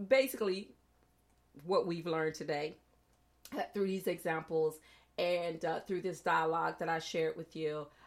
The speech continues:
uh, basically what we learned is that developing, um, engaging dialogue is an, uh, and it's, it's an essential skill, uh, for any storyteller. All right, you need all of these components in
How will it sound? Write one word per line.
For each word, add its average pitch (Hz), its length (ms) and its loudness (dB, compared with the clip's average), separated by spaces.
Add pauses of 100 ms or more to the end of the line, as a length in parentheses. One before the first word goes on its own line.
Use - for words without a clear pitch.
(180)
uh, 180 160 -2 (100)
basically 214 440 4
what 165 260 -4
we 160 180 -6
learned 156 560 -6
is 165 280 -4 (140)
that 160 520 -2 (920)
developing, 180 1000 -2 (100)
um, 160 300 -8
engaging 190 500 -2
dialogue 165 680 0
is 151 320 -4
an, 160 420 -2 (480)
uh, 175 200 -4 (200)
and 190 160 0
it's, 170 160 -4 (340)
it's 180 280 -4
an 170 280 0
essential 180 600 -8
skill, 147 520 -10 (380)
uh, 151 160 -4
for - 220 -6
any 170 200 -2
storyteller. 147 720 -6 (200)
All 160 60 -8
right, 143 140 -8
you 190 140 -6
need 185 320 -2
all 165 180 -2
of 165 80 -4
these 165 160 -8
components 160 800 -10
in 156 140 -8